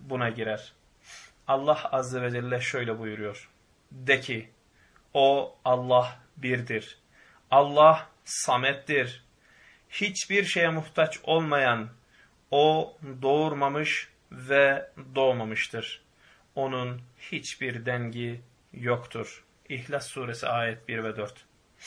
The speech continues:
Onun benzeri hiçbir şey yoktur. O işitendir, görendir. Şura suresi ayet on bir. Allah'a bir takım benzerler icat etmeyin.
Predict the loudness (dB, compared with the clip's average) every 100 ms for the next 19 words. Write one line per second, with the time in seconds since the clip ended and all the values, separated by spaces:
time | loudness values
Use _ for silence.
0 | -18 -18 _ _ _ _ _ _ _ _
1 | -20 -20 -20 -20 -2 2 4 4 6 6
2 | 6 4 4 -2 -4 -2 0 0 0 0
3 | -4 -4 -6 -6 -18 _ _ _ -2 0
4 | 0 -4 -6 -6 -4 -2 -2 -2 -2 -2
5 | -10 -20 _ _ _ -20 -6 0 2 2
6 | 0 -4 -6 -10 _ -18 -10 -6 -2 -2
7 | -2 -8 -8 -8 -8 -10 -6 -2 -2 -4
8 | -10 -12 -10 -8 -10 -16 _ _ _ _
9 | -20 -20 -20 -20 -20 _ 4 6 8 8
10 | 8 2 2 0 4 4 4 4 6 6
11 | 8 8 8 4 4 0 4 6 6 2
12 | 0 0 0 0 -4